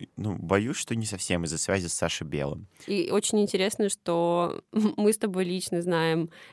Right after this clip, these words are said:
Speaker 2: ну, по крайней мере, трёх наших, э, знакомых,
Speaker 1: Мгм.
Speaker 2: ровесников по имени Данил.
Speaker 1: Причём двух из них назвали буквально в честь Багрова. <laughs>
Speaker 2: Да, буквально в честь Багрова, их мамы, когда, наверное, были беременны и хоте-, и думали, в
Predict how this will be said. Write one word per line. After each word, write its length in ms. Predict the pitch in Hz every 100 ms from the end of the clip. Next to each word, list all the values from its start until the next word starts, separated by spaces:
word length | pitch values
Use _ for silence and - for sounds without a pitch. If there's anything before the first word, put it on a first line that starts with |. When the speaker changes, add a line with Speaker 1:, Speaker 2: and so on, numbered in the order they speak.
| - - -
Speaker 2:
ну, 180 | 208 202
по 140 | 202
крайней 280 | 202 202 208
мере, 200 | 202 190
трёх 480 | - 190 175 160 -
наших, 480 | 165 170 170 - -
э, 320 | 160 156 160
знакомых, 520 | 175 180 170 185 202
Speaker 1:
Мгм. 60 | -
Speaker 2:
ровесников 580 | 180 165 175 202 185 -
по 100 | 165
имени 540 | 180 175 175 160 160
Данил. 440 | 156 160 190 285 - _ _ _ - - -
Speaker 1:
Причём 300 | 87 - 92
двух 240 | 90 95
из 100 | 90
них 180 | 98 107
назвали 340 | 90 82 85 82
буквально 440 | 82 92 82 80
в 60 | -
честь 220 | - 87
Багрова. 680 | 90 - - 98 - - -
<laughs> 180 | - 185
Speaker 2:
Да, 160 | 185 175
буквально 420 | 180 185 185 196
в 60 |
честь 160 | - 202
Багрова, 440 | 180 180 208 214
их 140 | 180 -
мамы, 340 | 165 160 156
когда, 260 | - 170 160
наверное, 840 | 165 160 170 165 160 156 156 160 170
были 260 | 175 170
беременны 600 | 165 160 196 240 208 175
и 20 | 180
хоте-, 360 | 170 165 165
и 80 | -
думали, 380 | 175 190 170
в 100 | 165